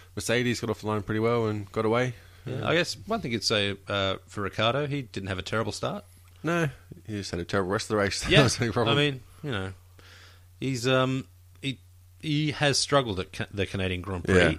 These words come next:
Speaker 2: in the past, notwithstanding his win there last year.
Speaker 1: Yep.
Speaker 2: But, um, yeah, for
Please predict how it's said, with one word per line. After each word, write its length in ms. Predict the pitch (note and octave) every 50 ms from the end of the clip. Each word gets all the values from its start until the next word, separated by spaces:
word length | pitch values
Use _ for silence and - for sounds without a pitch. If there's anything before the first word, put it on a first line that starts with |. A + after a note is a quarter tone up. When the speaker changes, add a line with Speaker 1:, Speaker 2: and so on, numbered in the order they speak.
| - -
Speaker 2:
in 160 | A2 G2 F#2 -
the 160 | - G2+ F2+
past, 420 | - G#2 G2 A2 C#3 C#3+ - -
notwithstanding 960 | B2+ B2 B2+ A2+ - - - A#2+ G#2+ G2 F#2 G2 G2+ - - A#2 G2+ F#2+ F#2
his 140 | F#2+ G2+ F#2 F#2
win 160 | G#2 G2 G2+
there 160 | G2 F#2 F2
last 300 | F2+ F#2+ G#2 F#2+ - -
year. 100 | D#2+ G2
Speaker 1:
Yep. 180 | F#2+ E2+ D#2+ - - - - - - - - - -
Speaker 2:
But, 340 | G2 G2+ - - - - A2
um, 400 | G#2 G#2 G#2 G#2 G2+ G#2 A2 - - - - - - - - - - - - - - -
yeah, 280 | - C3 C#3+ D3+ C#3 B2
for 400 | - - B2 A#2+ B2 B2 A#2+